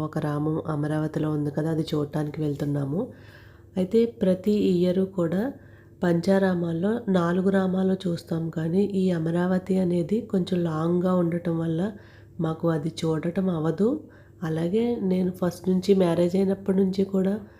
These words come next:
నాలుగు పంచారామాలు ప్రతి ఇయర్ వెళ్తూ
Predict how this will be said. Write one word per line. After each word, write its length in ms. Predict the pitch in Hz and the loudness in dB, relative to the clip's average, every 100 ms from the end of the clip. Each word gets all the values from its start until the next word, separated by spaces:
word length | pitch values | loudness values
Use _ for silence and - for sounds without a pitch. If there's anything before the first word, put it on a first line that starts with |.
| - - - - - - 190 | -20 -20 -20 -20 -20 -8 0
నాలుగు 340 | 175 160 180 180 | 2 4 2 2
పంచారామాలు 680 | 202 190 202 202 202 208 220 220 | 2 2 4 2 2 2 0 0
ప్రతి 260 | 185 175 202 190 | 0 4 6 6
ఇయర్ 200 | 185 196 214 208 | 6 6 6 6
వెళ్తూ 300 | 175 - | 2 2